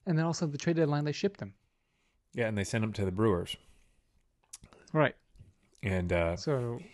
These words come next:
Speaker 2: he
Speaker 1: to
Speaker 2: was
Speaker 1: pay
Speaker 2: just
Speaker 1: somebody who's not the definite closer, 'cause reports I'm seeing is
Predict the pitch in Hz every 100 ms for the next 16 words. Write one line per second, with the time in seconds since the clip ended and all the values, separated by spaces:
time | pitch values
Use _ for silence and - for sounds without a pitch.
0 | - 107 98 180 202 240 - 185 160 147
1 | 139 160 143 156 170 147 123 156 - 151
2 | 123 - 160 190 120 110 - 135 139 160
3 | 143 - 190 185 175 190 - 143 135 120
4 | 113 113 113